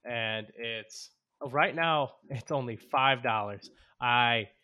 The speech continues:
I would say hop on this if you're able to.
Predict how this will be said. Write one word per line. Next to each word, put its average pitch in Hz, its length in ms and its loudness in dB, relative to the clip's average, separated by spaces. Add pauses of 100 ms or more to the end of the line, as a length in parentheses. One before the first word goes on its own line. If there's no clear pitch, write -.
(380)
I 135 160 6
would 113 120 0
say 104 340 -6 (220)
hop 156 440 2 (120)
on 117 420 2 (320)
this 113 600 -8 (800)
if 127 440 -4
you're 113 240 -10
able 98 360 -14
to. - 180 -20